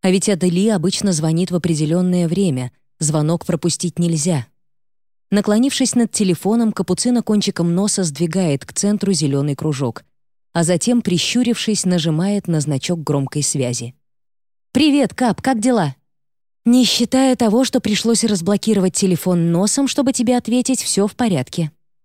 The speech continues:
«Слушай, я не могу долго разговаривать». «Именно поэтому пришлось действовать носом.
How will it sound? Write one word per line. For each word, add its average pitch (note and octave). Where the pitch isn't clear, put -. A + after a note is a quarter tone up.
«Слушай, B3
я C4
не C4+
могу C4+
долго B3
разговаривать». A3
«Именно F#3+
поэтому D#3
пришлось F3+
действовать A3
носом. F#3